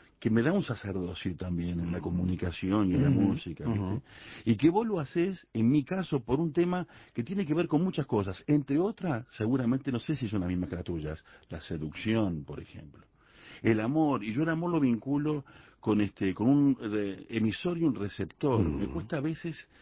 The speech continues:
Speaker 1: la, hablar del amor. Yo sé que, de una vuelta, la, la, una de las primeras entrevistas que te hice, te hablé de una mujer, te pregunté si habías sentido amor por una mujer, me dijiste que sí, que habías sentido amor por una mujer.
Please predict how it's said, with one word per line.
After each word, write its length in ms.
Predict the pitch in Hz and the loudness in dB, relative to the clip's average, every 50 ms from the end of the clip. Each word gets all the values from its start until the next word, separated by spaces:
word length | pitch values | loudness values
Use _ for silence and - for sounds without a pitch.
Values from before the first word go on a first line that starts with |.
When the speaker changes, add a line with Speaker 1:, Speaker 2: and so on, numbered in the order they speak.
| - - - _ _ _ _ - | -20 -20 -20 _ _ _ _ -6
Speaker 1:
la, 140 | 101 101 98 | -4 -4 -4
hablar 460 | 107 101 127 135 143 147 147 123 104 | -2 -2 0 0 0 -2 -4 -6 -4
del 180 | 95 98 92 87 | -4 -4 -4 -2
amor. 580 | 87 87 98 117 123 117 95 80 - - - _ _ _ _ _ _ _ _ _ _ _ _ _ - _ - 113 | -2 -2 0 0 0 0 -2 -4 -6 -14 -20 _ _ _ _ _ _ _ _ _ _ _ _ _ -20 _ -12 -6
Yo 140 | 113 165 202 | -2 -2 -2
sé 260 | - - - 190 - | -2 0 -2 -2 -2
que, 160 | - 117 110 104 | 0 0 0 0
de 200 | 95 98 107 120 | 0 0 2 4
una 120 | 135 170 | 4 4
vuelta, 200 | 175 214 185 175 | 4 2 -2 -2
la, 100 | 160 139 117 - | -4 -4 -4 -6
la, 140 | - 107 107 | -4 -2 0
una 160 | 110 131 147 147 | 0 2 2 2
de 40 | 123 | 0
las 60 | - | -2
primeras 320 | - 110 110 131 131 120 - | -2 0 0 2 0 0 -2
entrevistas 400 | 113 95 92 92 104 110 - 104 | -2 -2 0 -2 -2 0 -2 -2
que 100 | - 95 | -2 -2
te 140 | 78 - 90 | -2 0 0
hice, 200 | 95 107 - - | 0 0 -2 -4
te 120 | - 98 90 | -4 -2 -2
hablé 140 | 92 98 | 0 0
de 60 | 98 98 | 0 0
una 140 | 95 92 | 0 0
mujer, 480 | 90 90 85 - - 120 117 120 127 117 - _ - | -2 -4 -4 -4 -4 -4 -4 -4 -6 -8 -14 _ -8
te 100 | 107 92 | -6 -4
pregunté 300 | 107 98 95 92 123 117 | -4 -4 -4 -2 -4 -4
si 80 | 101 | -4
habías 160 | 107 98 98 - | -2 -4 -4 -6
sentido 260 | - 87 98 101 98 | -8 -8 -6 -4 -4
amor 160 | 92 101 92 | -2 -4 -4
por 80 | 95 92 | -4 -4
una 100 | 90 87 | -4 -4
mujer, 360 | 85 85 - - 107 113 - - - - - - | -4 -4 -2 -2 -4 -4 -4 -16 -20 -12 -4 -2
me 80 | 107 | -2
dijiste 360 | 110 - - 190 - - - 135 | -2 0 -2 -4 -4 -2 -4 0
que 120 | - 98 | 0 -2
sí, 240 | - - - 101 85 | -2 0 0 0 0
que 100 | - 87 | 0 -2
habías 160 | 85 85 85 - | -2 -2 -2 -4
sentido 240 | 92 80 95 87 | -6 -6 -4 -2
amor 100 | 82 85 | -2 -2
por 80 | 82 80 | -2 -4
una 100 | 80 80 | -4 -4
mujer. 340 | 80 76 - - 80 78 | -4 -6 -8 -8 -10 -10